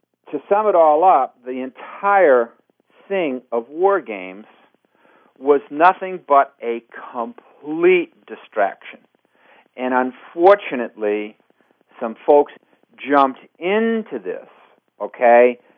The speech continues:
not thinking it through from the vantage points, perhaps, of an air traffic controller.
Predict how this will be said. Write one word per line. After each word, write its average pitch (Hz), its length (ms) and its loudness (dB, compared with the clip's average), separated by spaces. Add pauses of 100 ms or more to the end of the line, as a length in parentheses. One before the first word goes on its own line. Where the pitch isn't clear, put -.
(120)
not 147 460 2 (140)
thinking 147 340 -10
it 127 160 -8 (160)
through 147 460 -2 (160)
from 117 640 2 (380)
the 107 60 -6
vantage 139 600 -8 (160)
points, 113 320 -10 (640)
perhaps, 143 460 2
of 120 140 -4
an 117 80 -4
air 117 140 -2
traffic 107 440 -4
controller. 101 640 -4